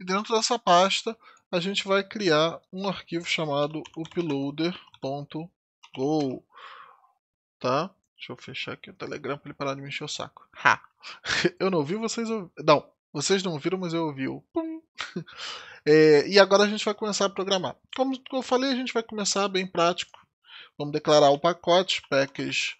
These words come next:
uploader, ok? Declarado o pacote, a gente vai criar um struct, que eu, vai ser o básico, vai ser o struct que, né, vai ser, vai conter todas as informações que a gente precisa. Eu vou chamar ele de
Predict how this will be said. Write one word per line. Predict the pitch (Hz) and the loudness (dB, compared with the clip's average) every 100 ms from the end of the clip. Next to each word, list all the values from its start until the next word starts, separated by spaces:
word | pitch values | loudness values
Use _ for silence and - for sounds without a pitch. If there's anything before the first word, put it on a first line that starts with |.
| - - - - - - | -18 -20 -20 -20 -16 -8
uploader, | 151 - 185 190 175 190 220 - - - _ | -8 -8 0 4 4 2 -4 -6 -20 -20 _
ok? | 151 - 190 220 269 - - - - | -16 -2 2 2 -2 -12 -16 -16 -8
Declarado | 202 185 220 214 220 | -4 4 8 8 6
o | |
pacote, | 220 220 - 226 226 | 4 2 4 2 2
a | |
gente | 220 - | -6 -4
vai | 202 | -4
criar | 190 190 180 | -2 -2 0
um | 190 196 | -2 -4
struct, | 196 - - 214 247 - - - | -6 -6 -2 -2 -2 -4 -6 -4
que | |
eu, | 160 156 - - | -4 -4 -6 -4
vai | 151 | -2
ser | - 190 | 0 -2
o | |
básico, | 202 165 147 147 - | 0 4 4 4 -4
vai | 165 | -8
ser | 175 | -4
o | 175 | -4
struct | - 220 226 - - | -4 -2 -4 -4 -6
que, | - 190 185 180 - - - - - | -6 -8 -8 -8 -12 -18 -18 -20 -14
né, | 139 147 151 151 139 | -6 0 0 0 -4
vai | 143 151 | -2 0
ser, | 143 - 147 151 151 151 143 | 0 -2 0 0 0 -2 -2
vai | 143 151 | -2 -4
conter | 175 165 180 | -4 -2 -2
todas | 190 185 | 0 -2
as | 170 | -2
informações | 170 - 151 151 151 - | -6 -4 -4 -4 -6 -8
que | 147 | -8
a | |
gente | 139 135 | -10 -12
precisa. | - 135 - - - - - - - - - | -10 -10 -8 -10 -12 -14 -14 -16 -16 -18 -10
Eu | 127 | -8
vou | 147 | -2
chamar | 147 160 143 135 127 | 0 0 0 0 2
ele | 175 147 120 - _ _ _ | 2 2 -2 -14 _ _ _
de | - 135 151 165 | -8 -4 -4 -4